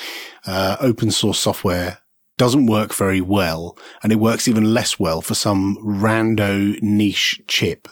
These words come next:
that only a few hundred or a few thousand people have got in their laptop. I think, I, I'm not sure that's the right model. It,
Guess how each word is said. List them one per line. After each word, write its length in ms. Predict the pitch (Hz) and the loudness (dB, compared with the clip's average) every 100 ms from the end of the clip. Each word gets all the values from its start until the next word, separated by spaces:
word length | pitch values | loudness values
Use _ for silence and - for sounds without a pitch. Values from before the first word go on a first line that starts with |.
| - | -6
that 120 | 113 - | -4 0
only 540 | 117 110 101 98 101 - - - - - | 2 2 2 0 -4 -10 -16 -16 -14 -8
a 60 | |
few 220 | - 131 | 0 2
hundred 400 | 85 113 107 98 | 2 2 2 0
or 140 | 92 95 | -2 -2
a 40 | |
few 180 | - 113 | -2 -4
thousand 540 | - 110 104 101 92 | -2 0 0 0 -2
people 260 | 92 98 95 | -2 -2 -4
have 120 | 92 | -4
got 220 | - 95 | -2 -4
in 120 | 98 92 | -2 -4
their 320 | 90 87 90 - | -2 -4 -8 -8
laptop. 480 | 95 - - 82 80 - - - - - | -6 -6 -8 -10 -12 -18 -20 -18 -20 -12
I 80 | 82 | -8
think, 380 | - 127 113 - | 0 2 2 -2
I, 180 | - 117 - | -4 -4 0
I'm 140 | 123 | 2
not 140 | 120 131 | 2 2
sure 160 | 117 | 0
that's 200 | 107 104 | 0 0
the 120 | - 98 | 0 0
right 160 | 98 | 0
model. 260 | 98 95 98 | -2 -4 -4
It, 260 | 131 110 | -4 -4